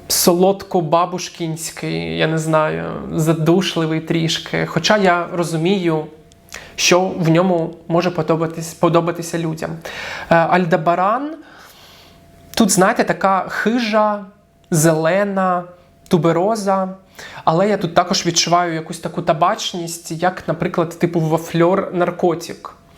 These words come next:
Але просто Вафльор Наркотик — це табачність, окутана півонією і свіжістю, це цікаво. А в Альдебаран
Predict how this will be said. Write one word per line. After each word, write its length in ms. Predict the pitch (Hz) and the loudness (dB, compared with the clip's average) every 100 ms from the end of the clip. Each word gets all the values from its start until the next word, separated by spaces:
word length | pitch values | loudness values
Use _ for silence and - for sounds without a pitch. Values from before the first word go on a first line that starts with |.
| - - - - - | -18 -14 -12 -8 2
Але 240 | 170 190 | 4 4
просто 280 | 190 190 185 | 0 0 2
Вафльор 380 | 175 - 190 175 | 0 2 0 2
Наркотик — 540 | 180 180 180 170 160 | -2 -2 -2 -2 -6
це 100 | - | -6
табачність, 720 | 165 165 175 175 - 165 - - | -2 2 2 0 -6 -8 -10 -8
окутана 480 | 180 185 165 170 160 | -4 -2 0 0 0
півонією 840 | 170 160 170 180 165 160 160 160 | 0 0 2 2 2 0 0 0
і 120 | - | 0
свіжістю, 760 | - 196 294 294 208 - - 175 180 - | -2 2 2 2 -4 -8 -10 -8 -8 -10
це 140 | - 170 | -4 -2
цікаво. 600 | 165 - 170 170 165 - - - | -2 2 2 2 -2 -4 -12 -2
А 160 | - 175 | 2 4
в 180 | 160 160 | 4 2
Альдебаран 800 | 180 180 170 175 180 214 269 | 2 2 0 2 2 0 -2